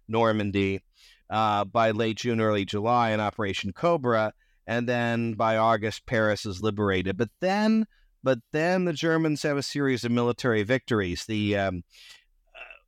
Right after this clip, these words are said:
Allied Expeditionary Force gets bogged down on the Western Front at the Battle of the Hurtgen Forest, which basically turns into a World War One style stalemate.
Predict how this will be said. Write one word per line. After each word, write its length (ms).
Allied 280
Expeditionary 640
Force 340
gets 220
bogged 400
down 320
on 60
the 80
Western 380
Front 300
at 80
the 60
Battle 260
of 60
the 100
Hurtgen 400
Forest, 640
which 240
basically 320
turns 320
into 180
a 100
World 240
War 280
One 380
style 420
stalemate. 760